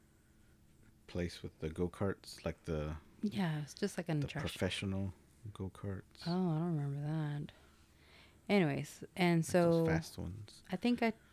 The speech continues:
Speaker 2: maybe said, "Oh, that's so cool," or something like that. "Wouldn't that be
Speaker 1: You've
Speaker 2: cool?"
Speaker 1: always wanted to do that or something like that.
Speaker 2: Uh, something like that. And so you just, like,
Speaker 1: And I
Speaker 2: "You wanna
Speaker 1: was
Speaker 2: do
Speaker 1: like,
Speaker 2: it?"
Speaker 1: "Okay, yeah, let's do it."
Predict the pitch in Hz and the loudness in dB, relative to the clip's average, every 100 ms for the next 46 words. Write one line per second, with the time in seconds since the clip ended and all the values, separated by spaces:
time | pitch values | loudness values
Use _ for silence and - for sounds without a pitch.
0 | - - 190 196 185 196 175 - 180 185 | -8 2 4 4 4 4 2 0 0 0
1 | 185 202 196 - 170 - 214 196 175 156 | 0 -4 -4 -2 -2 2 4 4 4 2
2 | 156 156 156 147 147 160 160 165 165 160 | 0 -4 -2 -4 -4 -4 -2 0 0 0
3 | 156 104 104 98 95 98 95 101 92 90 | 0 -2 -2 2 4 4 2 0 0 -2
4 | 98 101 98 82 80 76 78 92 - - | -6 -4 -4 0 -2 -2 -4 -6 -6 -8
5 | - 170 170 165 165 160 196 196 151 143 | -4 -2 0 2 0 0 -2 -2 -2 -2
6 | 151 147 165 - 156 156 165 - - 156 | -2 0 -2 0 0 0 -2 -4 -6 -4
7 | - 170 147 92 82 69 - 104 113 95 | 0 0 2 2 0 -2 -4 -4 -4 -4
8 | 104 95 - 120 - | -4 -6 -4 -4 -4